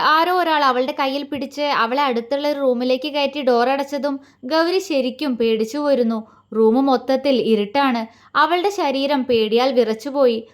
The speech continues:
ഓർമ്മയിലേക്ക് പഴയ പേടിപ്പിക്കുന്ന എന്തെല്ലാമോ കാര്യങ്ങൾ കടന്നു വന്നതും അവളുടെ കണ്ണുകൾ നിറഞ്ഞൊഴുകി. ഡോറിനരികിൽ നിൽക്കുന്ന ഒരു രൂപം അപ്പുറത്തു നിന്ന് വരുന്ന നേരിയ വെളിച്ചത്തിൽ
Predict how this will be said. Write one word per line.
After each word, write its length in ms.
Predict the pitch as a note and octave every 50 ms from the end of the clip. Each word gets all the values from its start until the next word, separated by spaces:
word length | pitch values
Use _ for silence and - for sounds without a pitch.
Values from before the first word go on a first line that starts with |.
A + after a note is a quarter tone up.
| _ _ -
ഓർമ്മയിലേക്ക് 680 | G#3 A3 G#3+ G#3+ G#3 A3+ A#3 A#3+ A#3+ B3+ B3 D4 D4 D4+
പഴയ 320 | C#4+ B3 A#3+ A#3+ B3+ C4+
പേടിപ്പിക്കുന്ന 640 | C#4 C#4+ C4+ B3 A#3+ A3+ A#3 - B3 - A3+ C4 D4
എന്തെല്ലാമോ 520 | C#4+ B3+ A#3 B3+ C4 C4 C4 C4+ C4+ D4
കാര്യങ്ങൾ 500 | D4 D4 D4+ C#4+ C#4 C#4 C#4 C4+ C#4+ C#4+ C#4 C#4+ C4+
കടന്നു 260 | A#3+ A#3 A#3 A#3+ C4+
വന്നതും 480 | D4 D4 C#4+ C#4+ C#4 B3 D4 C#4+ C#4 - - - - -
അവളുടെ 400 | - D4+ D#4 E4 E4+ F4 F4+ G4 F#4+
കണ്ണുകൾ 420 | E4+ D4+ C#4 C4+ C#4 C4+ C#4+ C#4 B3+
നിറഞ്ഞൊഴുകി. 840 | A3 A3+ A3+ G#3+ A3 A3 A#3+ C4+ C4+ B3+ B3 G#3 A#3+ A#3+ A#3 A#3 - _ _ _ - G#3
ഡോറിനരികിൽ 680 | A3 A3 G#3+ A3 A#3 A#3 B3+ C4+ B3+ B3+ A3+ C#4 C#4+ C4+
നിൽക്കുന്ന 420 | C#4 C4+ C4 C4+ C#4 C4 C#4+ C#4
ഒരു 160 | C4 B3 B3
രൂപം 500 | C4 B3+ C4 B3+ B3+ A3 C4+ C#4 C4+ -
അപ്പുറത്തു 460 | - D4 D4 - - E4+ E4+ E4+ F4+
നിന്ന് 220 | E4 E4+ E4 D#4+ D#4+
വരുന്ന 400 | D#4 D4 B3+ C4 B3 C4+ C4 A#3+
നേരിയ 420 | A3+ A3 A3+ A3+ A3+ A3 C4 C#4
വെളിച്ചത്തിൽ 580 | C#4 C#4 C4 B3 B3 - C4 B3+ C4+ B3+ A3